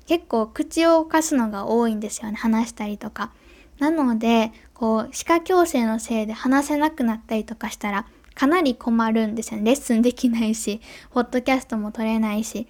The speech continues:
で、そういうのも結構考慮してくれて、そこの歯医者さんが透明の器具を使っている理由だったりとか、他の費用とかも全部合わせて、痛みをなるべくこう抑えるような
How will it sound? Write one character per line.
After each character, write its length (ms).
で、 100
そ 160
う 80
い 180
う 160
の 120
も 180
結 200
構 100
考 180
慮 240
し 60
て 160
く 140
れ 200
て、 380
そ 140
こ 180
の 340
歯 200
医 80
者 120
さ 240
ん 120
が 320
透 200
明 340
の 240
器 200
具 100
を 80
使 220
っ 80
て 260
い 60
る 80
理 140
由 120
だ 100
っ 100
た 120
り 140
と 120
か、 120
他 260
の 120
費 200
用 240
と 160
か 100
も 120
全 260
部 60
合 40
わ 180
せ 120
て、 320
痛 300
み 200
を 220
な 120
る 140
べ 140
く 160
こ 260
う 40
抑 280
え 140
る 100
よ 160
う 60
な 160